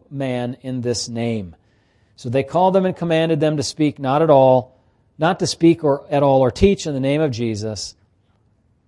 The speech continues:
But Peter and John answered and said to them, "Whether it is right in the sight of God to listen to you more than to God,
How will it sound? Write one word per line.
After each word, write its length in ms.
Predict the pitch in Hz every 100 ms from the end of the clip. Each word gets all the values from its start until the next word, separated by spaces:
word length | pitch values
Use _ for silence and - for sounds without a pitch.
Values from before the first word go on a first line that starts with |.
| _ _ _ _ _ _ _ -
But 180 | 135
Peter 320 | - 170 196 196
and 100 | 165
John 260 | 156 147
answered 340 | 135 135 127 135
and 100 | 120
said 220 | 143 135
to 60 |
them, 240 | 123 110 110
"Whether 260 | 127 139
it 60 | 143
is 160 | 127 107
right 200 | 139 151
in 80 |
the 80 | 139
sight 240 | 113 147 139
of 140 | 120
God 280 | 127 131 135
to 60 |
listen 280 | 120 127 135
to 80 | 123
you 320 | 117 143 160
more 220 | 156 127
than 140 | 120 113
to 60 |
God, 400 | 107 120 123 135